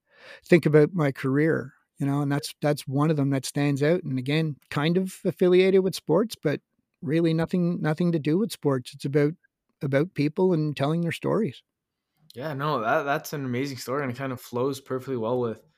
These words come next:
Speaker 2: you know, earlier we were talking about the route and, you know, everyone's different story, and you're always mentioning, you know, serendipity, and that kind
Speaker 1: Yeah.
Speaker 2: of exemplifies it, you know, perfectly, right? Where that, that's the funny thing about life, your career, whatever you want,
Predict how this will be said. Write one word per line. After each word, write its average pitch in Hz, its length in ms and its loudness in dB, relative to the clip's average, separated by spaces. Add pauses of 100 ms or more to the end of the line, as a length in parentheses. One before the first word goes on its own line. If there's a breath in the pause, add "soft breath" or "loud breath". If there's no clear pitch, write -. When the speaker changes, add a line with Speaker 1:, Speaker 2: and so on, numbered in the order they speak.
(280)
Speaker 2:
you 135 100 -2
know, 143 260 -4
earlier 139 280 2
we 131 80 2
were - 20 -6
talking 131 240 -2
about 120 240 -4
the 110 80 -6
route 117 300 2
and, 107 120 -4
you 107 40 -6
know, 110 140 -4
everyone's 113 360 -6
different 117 240 -10
story, 117 380 -6
and 107 120 -6
you're 113 220 -4
always 110 340 -6
mentioning, 110 460 -8
you 104 80 -10
know, 113 60 -6
serendipity, 117 720 -6
and 123 160 -10 (280 soft breath)
that 120 140 -10
kind 143 140 0
Speaker 1:
Yeah. 139 80 0
Speaker 2:
of 123 100 -10 (440)
exemplifies 110 720 -6
it, 110 120 -10
you 107 100 -12
know, 107 100 -10
perfectly, 120 540 -10
right? 95 220 -8
Where 110 260 -6 (800)
that, 127 200 2
that's 135 160 0
the 127 60 -8
funny 131 280 -2
thing 135 140 -4
about 123 280 2
life, 123 320 0
your 110 140 -8
career, 120 480 -4
whatever 113 420 -2
you 123 140 -2
want, 117 340 -2